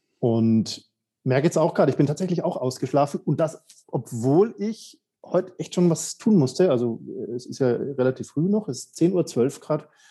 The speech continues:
Aber ich habe heute schon natürlich meine Kinder weggebracht und dann bin ich wieder nach Hause gehetzt, weil ich gerade für einen Kunden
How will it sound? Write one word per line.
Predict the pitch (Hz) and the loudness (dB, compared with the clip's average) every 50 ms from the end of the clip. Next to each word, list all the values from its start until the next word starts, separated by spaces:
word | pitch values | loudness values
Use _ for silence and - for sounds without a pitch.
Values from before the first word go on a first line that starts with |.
| _ _ _ _ _ _ _ - | _ _ _ _ _ _ _ -14
Aber | 131 120 123 | -10 -10 -10
ich | 120 - | -8 -8
habe | 120 - - | -12 -10 -6
heute | 127 120 120 - | -4 -6 -4 -4
schon | - 127 117 113 113 | -6 -4 -4 -2 -2
natürlich | 110 107 - 113 101 101 | -4 -6 -6 -8 -8 -6
meine | 95 104 | -6 -2
Kinder | - 240 269 240 202 | 0 4 4 4 4
weggebracht | 196 170 185 165 - 180 175 175 - | 4 2 0 0 2 0 0 0 -2
und | 156 139 | -4 -2
dann | 139 131 127 123 120 | 0 0 0 -2 -2
bin | 120 127 | -4 -4
ich | 120 - | -6 -6
wieder | - 131 120 | -6 -6 -6
nach | 120 - - | -6 -4 -2
Hause | 120 151 151 - - | -2 -2 -2 -2 -2
gehetzt, | 151 131 - 156 151 - - - - - | -2 0 0 -2 -4 -4 -8 -12 -4 -2
weil | 123 120 | -2 -2
ich | 117 120 - | -2 -4 -6
gerade | - 123 117 - | -10 -10 -10 -8
für | - | -10
einen | 117 113 107 - | -10 -10 -8 -8
Kunden | - 139 139 - 156 143 139 139 | -8 -8 -4 -2 -2 -2 -2 -6